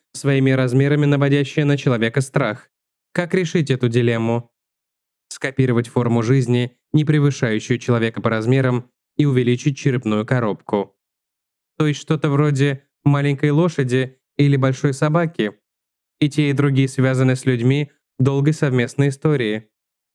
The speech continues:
«В таком случае они подходят». «Но подумай вот о чем.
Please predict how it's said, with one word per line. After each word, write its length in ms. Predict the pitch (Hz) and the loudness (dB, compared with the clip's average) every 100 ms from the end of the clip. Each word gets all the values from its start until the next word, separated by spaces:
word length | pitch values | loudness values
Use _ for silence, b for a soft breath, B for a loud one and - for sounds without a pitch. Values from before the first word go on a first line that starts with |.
| _ _ _ | _ _ _
«В 20 | |
таком 320 | 117 110 117 110 | -6 -2 -4 -2
случае 380 | 123 120 123 | -2 0 -2
они 120 | 120 117 | -2 -2
подходят». 640 | 120 - 113 95 92 _ _ _ _ _ _ _ _ - | -2 -2 -4 -2 -4 _ _ _ _ _ _ _ _ -2
«Но 160 | 156 | 0
подумай 360 | 147 151 147 151 | 0 0 2 2
вот 200 | 165 160 | 2 0
о 80 | 120 | -4
чем. 400 | - 123 120 | -2 -2 -2